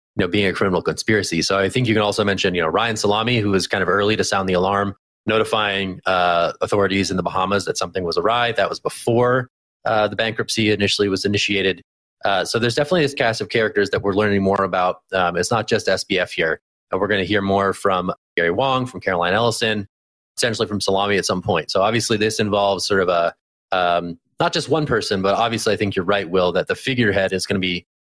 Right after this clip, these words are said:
the person who's dinged the hardest in terms of the legal proceedings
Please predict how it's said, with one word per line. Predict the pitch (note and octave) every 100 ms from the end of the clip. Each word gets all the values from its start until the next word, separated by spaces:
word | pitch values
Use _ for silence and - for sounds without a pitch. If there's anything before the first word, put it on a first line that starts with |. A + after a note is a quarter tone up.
| -
the |
person | G2 G#2+ -
who's | F#2
dinged | E2 G#2 F#2+
the | F2
hardest | - G#2 F2 - -
in | E2+
terms | - F#2 F2
of | F2 E2 - _ _ _
the | G2
legal | F#2+ G#2+ G2+ F2+ E2+ - _
proceedings | - F2 G2 F2+ E2